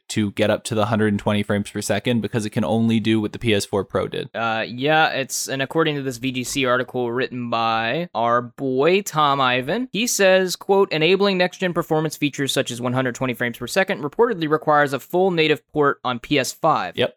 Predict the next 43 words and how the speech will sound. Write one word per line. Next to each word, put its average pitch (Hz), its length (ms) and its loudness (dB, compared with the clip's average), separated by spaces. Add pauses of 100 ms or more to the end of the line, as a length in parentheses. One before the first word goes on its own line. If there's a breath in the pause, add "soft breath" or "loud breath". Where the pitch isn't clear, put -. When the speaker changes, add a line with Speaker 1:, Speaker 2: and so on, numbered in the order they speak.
(140)
Speaker 2:
While 135 140 0
Microsoft 156 560 0
allows 123 320 2
such 127 160 -2
features 120 380 -6
to - 100 -10
be 117 180 -2
added 117 240 -2
via 117 280 -2
a - 20 -2
backwards 131 460 -2
compatibility 120 640 -4
patch. - 480 -10 (160)
Speaker 1:
Mm-hmm. 143 300 0
Speaker 2:
So, 110 240 -2
uh, - 20 0
yeah, 113 240 -2
like 107 180 -8
Jaren 135 200 -4
said, 113 160 -4
any 170 160 -2
games 185 240 0
like 170 180 2
that 139 340 0
that 113 200 -2
are 110 100 -4
not 127 400 0
exclusive 139 580 -4 (280)
P-, - 120 -8
or 135 80 -2
not 139 220 0
native 135 360 0
to 147 100 -6
P 143 180 -2
S 123 100 -2
five 110 440 0
can't 120 320 -6
get 120 260 -2
those, 110 420 -4
uh, 95 200 -4
frame 113 260 -6
rate 107 160 -10
things, 107 180 -10